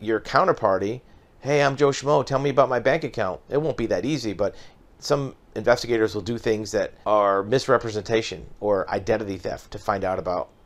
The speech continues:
bank accounts. It's illegal. Well, there's some things that are maybe not even quite as extreme that could still get you into trouble. And here's what happened in this case. We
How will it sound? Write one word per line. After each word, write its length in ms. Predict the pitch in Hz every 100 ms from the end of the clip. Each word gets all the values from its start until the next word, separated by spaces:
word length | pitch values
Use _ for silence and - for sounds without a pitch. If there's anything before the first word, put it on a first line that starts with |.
| - - - -
bank 160 | 117 101
accounts. 340 | 95 - - -
It's 100 | 120
illegal. 400 | 120 170 104 - - - - - - - - - - -
Well, 100 | 131
there's 140 | 135
some 160 | 214 240
things 260 | 147 123
that 100 | 127
are 100 | 113
maybe 280 | 110 135 160
not 220 | 123 120
even 160 | 127 117
quite 260 | - 120 110
as 220 | 104 -
extreme 800 | - - - 143 185 127 101 107
that 140 | 110
could 100 | 110
still 200 | - 135
get 240 | 104 98 -
you 60 |
into 160 | 104 101
trouble. 380 | - 175 104 101
And 80 |
here's 120 | 185 180
what 100 | 156
happened 220 | - 104
in 60 | 113
this 140 | 151
case. 320 | - 67 - - - - - - - - - -
We 460 | 117 156 175 160